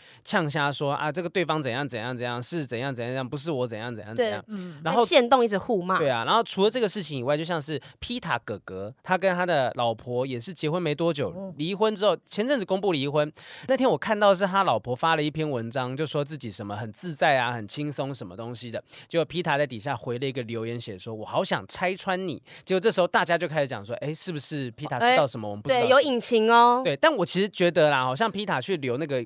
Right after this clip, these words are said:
Speaker 1: 言，有点像是之间，我们之间可能就有朋友嘛，雨珊 po 了一个很，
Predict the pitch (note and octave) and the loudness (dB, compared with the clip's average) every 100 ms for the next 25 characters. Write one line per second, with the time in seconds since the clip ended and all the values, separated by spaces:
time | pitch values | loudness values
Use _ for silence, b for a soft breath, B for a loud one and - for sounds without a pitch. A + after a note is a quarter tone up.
0 | - C3+ A2 B2 D3+ F#3 C#3 F3+ E3 D#3 | -8 -12 -12 -6 0 0 2 0 0 -4
1 | b b _ G3 F3+ D#3+ D3 F#3+ F#3+ D#3 | b b _ -2 -2 -2 -4 -2 -4 -2
2 | D3 F3+ - E3 D3 B2 C3+ B2+ F3+ F#3 | 0 0 0 0 2 0 -2 2 2 2
3 | E3 F3 D3 C#3 C#3+ B2+ B2 | 2 2 2 2 2 0 -2